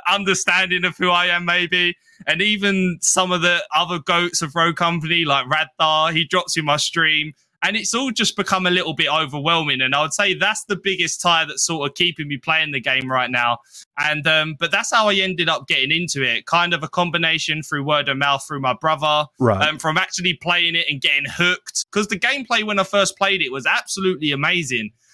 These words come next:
Speaker 1: Um, it was nothing, it was kinda like a in-between between, uh, Counter-Strike and sort of, um, Call of Duty, or
Speaker 2: Yeah.
Speaker 1: more so Call of Duty now, as you describe in one of your videos. It's like
Speaker 2: Right.
Speaker 1: Rogue of Duty. <laughs>
Speaker 2: Yeah, yeah,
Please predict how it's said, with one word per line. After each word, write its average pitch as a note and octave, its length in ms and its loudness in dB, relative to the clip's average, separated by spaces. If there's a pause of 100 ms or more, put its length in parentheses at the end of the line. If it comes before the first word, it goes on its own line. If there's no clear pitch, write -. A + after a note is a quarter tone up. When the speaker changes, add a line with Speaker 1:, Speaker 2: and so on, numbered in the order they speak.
(160)
Speaker 1:
Um, D#3 240 0
it E3 60 0
was D#3+ 120 -2
nothing, A3+ 420 -2
it F#3+ 80 -4
was E3 120 -6
kinda G#3+ 220 0
like G3 180 0
a F#3+ 240 2
in-between F3 540 -2
between, D#3+ 560 -4
uh, C3+ 200 0
Counter-Strike D3 840 -2
and C3+ 240 -2
sort D3 300 -2
of, C#3 220 0 (340)
um, C#3+ 360 -2
Call F3 260 2
of D3+ 60 -2
Duty, D#3 720 0
or D3 160 4
Speaker 2:
Yeah. G2+ 100 2
Speaker 1:
more F#3 200 4
so D#3+ 240 0
Call D#3+ 200 2
of C#3 60 2
Duty D#3 260 0
now, D#3+ 280 0
as B2+ 120 -6
you D#3 160 0
describe C#3+ 460 -2
in C3+ 80 -2
one C#3 140 2
of C3+ 40 2
your C3 160 2
videos. B2+ 640 0
It's C#3 160 2
like A#2 300 6
Speaker 2:
Right. D#3 120 4
Speaker 1:
Rogue D#3+ 160 -2
of B2 100 -8 (120)
Duty. C#3 500 0
<laughs> - 40 -4
Speaker 2:
Yeah, C3 340 6
yeah, A#2 280 2